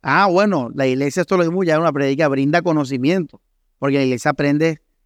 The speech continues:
filosofía, aprende historia, el pastor te da todos esos daticos y uno, ay, tal, y tal, aprendes teorías, aprendes cosas. Entonces, fíjate cómo la iglesia tiene bios,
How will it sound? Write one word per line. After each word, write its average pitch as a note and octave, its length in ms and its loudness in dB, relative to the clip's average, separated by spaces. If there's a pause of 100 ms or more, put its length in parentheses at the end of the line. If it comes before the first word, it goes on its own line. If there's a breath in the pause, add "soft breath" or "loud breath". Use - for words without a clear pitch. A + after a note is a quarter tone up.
(120)
filosofía, C3+ 720 0
aprende C3 340 -2
historia, D3 560 0
el C3+ 80 0
pastor B2+ 380 -6
te - 100 -6
da D3+ 160 2
todos D3+ 200 -2
esos E3+ 120 0
daticos D3+ 480 0
y C3+ 80 0
uno, D#3 220 -4
ay, F#3+ 160 -8
tal, F3+ 260 -10
y C#3 160 0
tal, B2+ 160 -2
aprendes D3 720 0 (420)
teorías, C#3 640 2
aprendes D3 480 0
cosas. D#3+ 460 -4 (440)
Entonces, F3+ 220 0
fíjate A3 480 2 (260 soft breath)
cómo F#3+ 500 0 (880)
la C#3+ 140 0
iglesia D3 300 0
tiene D3 280 2
bios, D#3 540 0